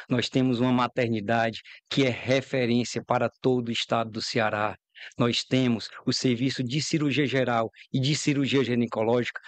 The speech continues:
com fila zero. Isso mesmo, eusebiense. Nós temos zero filas de cirurgias eletivas no município de Eusébio, mas nós vamos continuar avançando mais e ampliando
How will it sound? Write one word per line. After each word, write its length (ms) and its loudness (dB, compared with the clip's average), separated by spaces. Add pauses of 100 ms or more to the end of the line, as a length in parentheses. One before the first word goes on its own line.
(160)
com 140 2
fila 420 0 (260)
zero. 760 0 (320)
Isso 280 0
mesmo, 480 0
eusebiense. 680 -4 (200)
Nós 180 0
temos 280 0
zero 580 0
filas 480 0
de 120 -4
cirurgias 640 0
eletivas 640 0 (220)
no 140 4
município 580 -2
de 80 -4
Eusébio, 400 -2 (220)
mas 160 2
nós 160 0
vamos 240 0
continuar 600 0
avançando 520 -2
mais 360 0 (300)
e 220 2
ampliando 840 2